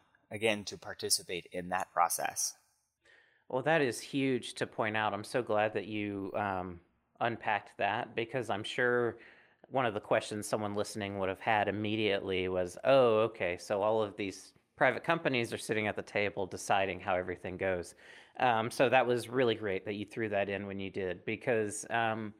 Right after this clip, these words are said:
Speaker 2: yeah, these, these, there are ways to balance these things. And it's one of these things that if you don't participate and you're not involved,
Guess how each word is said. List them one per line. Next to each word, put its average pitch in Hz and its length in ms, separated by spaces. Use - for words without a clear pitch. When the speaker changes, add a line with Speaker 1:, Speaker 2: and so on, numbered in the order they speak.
Speaker 2:
yeah, 156 240
these, 131 220
these, 143 260
there 156 180
are 165 120
ways 151 580
to - 80
balance 123 500
these 98 240
things. 95 520
And 151 140
it's 143 220
one 202 80
of 226 60
these 214 140
things 214 180
that 123 100
if - 100
you 143 60
don't 190 220
participate 135 680
and 113 100
you're 107 100
not 135 240
involved, 120 720